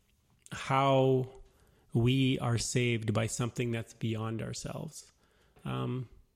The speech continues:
that gets us into a conversation, and we can look at some,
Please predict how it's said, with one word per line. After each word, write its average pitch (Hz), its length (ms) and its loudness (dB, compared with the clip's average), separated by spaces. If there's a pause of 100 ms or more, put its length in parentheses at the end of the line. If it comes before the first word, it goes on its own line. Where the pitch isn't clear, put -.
(420)
that 143 260 -2
gets 151 240 0
us 156 180 2
into 151 260 2
a 151 60 -2
conversation, 151 840 0
and 117 80 4
we 123 80 2
can 139 200 0
look 151 220 0
at - 180 -4
some, 107 440 -2